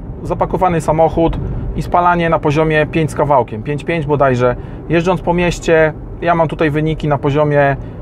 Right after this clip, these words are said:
osiem z hakiem, a średnio sześć i pół, sześć siedem, coś takiego. No jak na tej wielkości samochód, silnik prawie dwieście koni, quattro i tak dalej, myślę, że to jest super wynik. Wiadomo, diesel, ale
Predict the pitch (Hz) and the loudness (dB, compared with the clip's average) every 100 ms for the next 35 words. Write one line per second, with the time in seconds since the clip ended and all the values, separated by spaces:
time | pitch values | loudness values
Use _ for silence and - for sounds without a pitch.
0 | - - - 156 - 151 139 - 165 151 | -12 -10 0 2 2 0 -2 0 -2 2
1 | 151 147 139 - - - - 147 190 180 | 4 2 0 -10 -14 -8 -6 0 2 2
2 | 170 165 156 143 - - - - 202 180 | 4 4 4 0 -10 -12 -12 -2 -2 -2
3 | 156 185 180 156 151 - 175 151 147 151 | 2 4 4 4 0 0 2 2 0 -2
4 | 147 147 113 107 - - - - 151 190 | -2 0 0 0 -4 -10 -10 0 2 4
5 | 190 190 170 - - 196 185 165 185 170 | 4 4 2 -2 -2 0 2 2 0 0
6 | 165 165 170 175 175 165 - - - - | -2 0 2 2 2 0 -2 -10 -8 -8
7 | - - - - 190 170 - 165 151 165 | -6 -6 -4 -2 0 0 0 2 0 -2
8 | - - 165 165 156 165 165 165 156 147 | -2 0 0 0 0 2 2 2 -2 -2
9 | 143 160 156 151 147 151 147 156 147 - | -2 0 0 -2 -4 -2 0 0 0 0
10 | 151 147 143 151 135 - 208 175 156 185 | 0 0 0 0 -2 -2 0 0 0 2
11 | 170 151 147 147 | 2 4 4 4